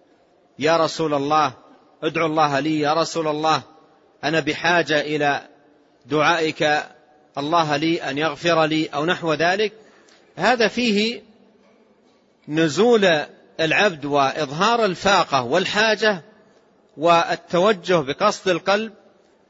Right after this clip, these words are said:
إلى غير الله سبحانه وتعالى واتخاذ الوسطاء. ولهذا قال بعض أهل العلم إن هذا العمل من الشرك بالله، ومن أهل العلم من قال إن هذا من البدع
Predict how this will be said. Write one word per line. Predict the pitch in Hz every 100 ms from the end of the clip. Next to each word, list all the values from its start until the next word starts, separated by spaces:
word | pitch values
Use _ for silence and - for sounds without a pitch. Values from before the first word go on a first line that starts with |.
| _ _ _ _ 180
إلى | 214 220 233 240 - _ _ _ _ -
غير | 214 285 240
الله | 214 202 170
سبحانه | 160 165 - 170 151
وتعالى | 135 131 123 123 110
واتخاذ | 85 117 - 143 185 185
الوسطاء. | 160 147 139 143 151 135 - _ _ _ -
ولهذا | 135 196 247 196
قال | 190 196 156
بعض | 143 160 156
أهل | 175 160 143
العلم | 123 180 196
إن | 170 151
هذا | 180 196
العمل | 147 170 208 208
من | 226
الشرك | 214 - 214 156
بالله، | 135 123 117 - - _ _ _ _ _
ومن | 135 190
أهل | 240 190
العلم | 170 151 220 185
من | 147
قال | 175 196
إن | 160 151
هذا | 147 196 165 151
من | 147 180 196 - _ _ _ _ -
البدع | 143 135 185 165 143